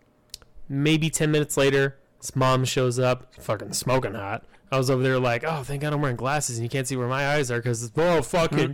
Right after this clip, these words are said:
Speaker 1: tits." And then she's, like, sitting on the bench opposite of me, and her kid's running around playing. Kind of wants to play with Avery, but not too much. Avery's like, "Yeah, let's play." And he runs into the jungle gym. She's kinda like,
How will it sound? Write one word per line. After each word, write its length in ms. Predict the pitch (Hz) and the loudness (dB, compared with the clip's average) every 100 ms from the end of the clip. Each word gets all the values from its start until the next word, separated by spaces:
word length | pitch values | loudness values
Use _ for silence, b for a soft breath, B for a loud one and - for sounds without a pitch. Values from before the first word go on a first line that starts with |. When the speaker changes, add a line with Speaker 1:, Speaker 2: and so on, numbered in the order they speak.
| - | -2
Speaker 1:
tits." 440 | 320 370 370 - B B B 117 - | 2 2 0 -10 B B B -14 -4
And 240 | 139 143 | -2 0
then 300 | 139 135 131 - _ | 0 0 -4 -10 _
she's, 480 | - 151 147 143 143 | -6 -2 -2 -2 -2
like, 320 | 123 117 - - | -2 -4 -8 -6
sitting 280 | - 170 | -2 0
on 80 | 165 | 0
the 60 | 160 | 0
bench 420 | 147 151 147 - - | 0 0 -2 -6 -4
opposite 400 | 135 131 143 131 | -4 -2 -2 -2
of 100 | 127 | -2
me, 320 | 131 127 123 - _ _ _ - | -2 -2 -4 -10 _ _ _ -8
and 560 | 131 127 120 117 113 - _ - | -4 -2 -2 -4 -10 -16 _ -18
her 200 | 120 127 | -10 -8
kid's 280 | 127 151 139 | -2 -2 0
running 240 | 135 131 | 0 0
around 300 | 131 127 127 | -2 -2 -4
playing. 520 | - 127 123 123 120 120 _ - | -4 -4 -2 -2 -4 -8 _ -10
Kind 280 | 180 175 | -4 0
of 120 | 175 156 | 0 -2
wants 200 | 180 170 | -4 -4
to 60 | |
play 140 | 170 170 | -4 -2
with 120 | 165 | -2
Avery, 260 | 170 165 165 | -2 -2 -2
but 160 | 135 | -4
not 260 | 127 143 131 | -4 -4 -6
too 180 | 151 139 | -6 -4
much. 420 | 131 135 - - b b b | -2 -4 -6 -14 b b b
Avery's 240 | 147 151 165 | -8 -6 -6
like, 140 | 180 | -6
"Yeah, 160 | 233 208 | -6 -4
let's 180 | 196 - | -6 -6
play." 380 | 185 190 180 | -4 -2 0
And 100 | 135 | -2
he 80 | 127 | -4
runs 240 | 143 139 131 | -4 -4 -4
into 260 | 127 143 | -8 -6
the 100 | 127 | -6
jungle 260 | 127 131 127 | -4 -4 -4
gym. 240 | 123 131 | -4 -6
She's 160 | 123 123 | -6 -8
kinda 200 | 143 139 | -8 -4
like, 240 | 131 117 | -4 -6